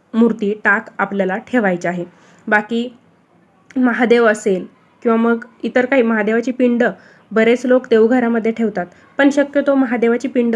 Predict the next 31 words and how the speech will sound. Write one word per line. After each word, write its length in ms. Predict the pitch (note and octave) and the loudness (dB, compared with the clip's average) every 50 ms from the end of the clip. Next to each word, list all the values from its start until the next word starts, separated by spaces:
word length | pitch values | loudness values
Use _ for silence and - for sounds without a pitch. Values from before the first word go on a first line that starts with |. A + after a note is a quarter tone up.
| A#3 - | -2 -2
तुम्ही 180 | A#3+ A#3 A#3 | -2 0 0
देवघरामध्ये 680 | A3 G#3+ G#3 G3 G3+ A3 A3 A#3 A3+ G#3+ G#3+ G#3 G3 G#3+ G#3+ - | 0 0 0 -2 -2 -2 -2 -2 -2 -4 -4 -4 -4 -4 -6 -4
ठेवू 200 | - A#3 A3+ A3+ | -2 0 0 2
नका. 280 | A3+ A#3 A3 A3+ A3 A3+ A3+ - _ _ _ _ _ _ _ _ _ _ _ _ _ _ _ _ _ _ _ _ - | 0 0 -2 -2 -4 -6 -6 -10 _ _ _ _ _ _ _ _ _ _ _ _ _ _ _ _ _ _ _ _ -4
तिचे 200 | B3 A#3 C#4+ C#4+ C#4+ | -2 0 0 -2 2
खूप 240 | - D4 D4 D4 - | 2 2 2 2 0
नियम 340 | B3 A#3+ B3 B3 B3+ B3+ B3 | 0 2 2 4 4 4 2
आहेत, 180 | A3+ A3+ A3 A3+ - - | 2 0 -2 -2 0 0
ते 60 | C4 | 2
नियम 340 | B3 A#3+ A#3+ B3 C4 C#4 C4+ | 2 4 4 4 2 2 2
पाळून 280 | C#4 B3 A#3 A3 G3 - - - _ _ _ - | 2 2 2 2 2 0 -4 -12 _ _ _ -4
तुम्हाला 260 | A3+ A3+ A#3+ A#3+ B3 | -2 0 2 2 2
जर 120 | B3+ C4 B3+ | 2 2 2
पूर्ण 320 | B3+ B3+ B3 B3 B3+ B3+ | 0 -2 0 0 0 2
नियम 220 | A#3+ A#3 A#3 B3 B3 | 2 2 0 0 0
पाळता 320 | - A#3+ A3 G#3+ G#3+ C4 | 0 0 0 0 -2 -2
येत 200 | B3 A#3 A#3 A#3 | -2 -2 -2 0
असतील 320 | B3 B3+ B3 - A3+ F#3 - - _ _ _ - | -2 -2 -2 -4 -4 -6 -6 -8 _ _ _ -2
तरच 300 | A3+ A#3 B3 C4+ C4+ C#4 | 0 2 2 2 2 0
मग 200 | C#4 C#4 C4+ C4+ - | 0 0 -2 -4 -6
ती 220 | - C#4+ C#4 D4 D4 - - _ _ _ _ _ _ _ _ | -6 -2 -2 -2 -2 -4 -10 _ _ _ _ _ _ _ _
पिंड 220 | C4 B3+ B3+ B3 A3 F#3 - - - _ _ _ _ _ - | 4 6 6 6 6 4 2 -2 -10 _ _ _ _ _ -6
महादेवाची 600 | A3 A3 A3+ A3 G#3 G#3+ G#3 G3+ G3 G3 - E3+ - - _ _ _ _ _ _ _ _ _ _ _ _ | -2 0 2 2 4 4 2 2 0 -2 -6 -10 -14 -16 _ _ _ _ _ _ _ _ _ _ _ _
तुम्ही 200 | - A3 A3+ A#3+ | 0 2 2 4
देवघरामध्ये 680 | A3+ A#3+ A3 G#3 G3 A#3 A#3 A3+ G#3 G#3 G3+ F#3+ G3 G#3 | 4 4 4 4 2 0 0 -2 -2 -2 -4 -4 -4 -6
स्थापित 480 | G3 - A3 G3+ G3 G3 G3 G3+ - - _ | -4 -6 -6 -6 -4 -6 -8 -8 -10 -6 _
करू 200 | - G#3+ F#3+ G3 | 0 2 2 2
शकता. 380 | G#3+ - G#3+ G#3 - - E3+ E3+ - - - - - - - - - | 0 0 -4 -8 -4 -4 -6 -6 -6 -10 -20 -20 -20 -20 -20 -12 -4
याच्या 240 | - A#3 A3+ A#3 C4+ | -2 0 2 2 2
व्यतिरिक्त 480 | C4+ C#4 C4+ C4+ C#4 C4+ C#4 C4+ - C#4 | 2 0 0 0 -2 -2 -2 -2 0 2
जर 160 | C4 B3+ B3 | 2 2 0